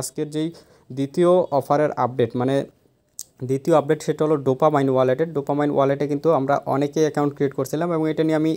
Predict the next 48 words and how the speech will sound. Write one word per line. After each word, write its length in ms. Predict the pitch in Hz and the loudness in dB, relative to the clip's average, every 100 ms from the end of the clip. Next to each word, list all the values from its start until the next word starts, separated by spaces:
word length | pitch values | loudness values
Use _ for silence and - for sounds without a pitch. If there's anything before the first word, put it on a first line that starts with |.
| 139 | -2
এক 80 | 139 - | -6 -6
থেকে 140 | 143 135 | -8 -6
দুইটা 180 | 135 135 131 | -4 -4 -4
ভিডিও 180 | 143 143 135 | -2 -2 -2
দিয়েছিলাম। 320 | 131 135 160 220 - - _ | -6 -6 -8 -10 -20 -20 _
তো 60 | - 127 | -8 0
যারা 180 | 143 165 - | 2 2 0
সঠিকভাবে 400 | 160 165 165 160 | -4 0 -2 0
জয়েন 160 | 151 143 | -2 -2
করছেন 220 | 151 - 156 | -4 -4 -4
হয়তো 140 | 143 139 | -2 -2
বা 60 | 135 147 | -2 0
প্রত্যেকে 400 | 147 - 160 160 | -2 -2 -4 -2
উইনার 200 | 143 139 | -2 -2
লিস্টে 180 | 135 - 127 | -4 -4 -4
আছেন। 140 | - 160 | -4 -4
উইনার 200 | 147 151 | -2 -2
লিস্টে 180 | 156 - 160 | -4 -6 -2
কীভাবে 220 | 156 151 151 | 0 0 -2
চেক 140 | 135 - | -4 -2
করবেন? 180 | 117 120 | -2 -2
এখানে 180 | 127 143 143 | -2 -2 0
first 180 | 143 - | -2 -2
of 60 | 147 | -4
all 80 | 135 | 0
এই 40 | |
যে 40 | 135 127 | 0 2
ওয়ালেট 260 | 135 147 - | 2 2 -4
সেকশনে 320 | 139 - 131 127 | -6 -4 -6 -2
চলে 120 | 123 117 | 0 0
আসবেন, 220 | 135 202 - _ _ _ - 127 | -2 -6 -6 _ _ _ -10 -8
এই 60 | 135 | -6
যে 60 | 135 | -6
এখানে 140 | 135 127 | -4 -2
ওয়ালেট 260 | 127 139 120 131 | -2 -2 -4 -6
আছে, 180 | - 170 170 | -4 -10 -4
তো 60 | 123 123 | -4 -2
এখান 140 | 127 | -4
থেকে 100 | 127 127 | -4 -4
আমাদের 180 | 127 127 | -4 -4
maybe 160 | 123 127 | -2 -4
একটু 140 | 123 123 120 | -6 -12 -10
লো-, 140 | 120 - - | -10 -10 -6
নেট 160 | 120 120 - | -6 -6 -8
প্রবলেম 240 | 123 123 117 | -8 -6 -8
করতেছে। 360 | 113 - - 208 - _ _ _ _ _ _ _ _ _ _ _ _ _ _ _ _ _ _ - | -10 -12 -10 -10 -10 _ _ _ _ _ _ _ _ _ _ _ _ _ _ _ _ _ _ -8
So 40 | 143 | -4
গাইস, 140 | 160 | -2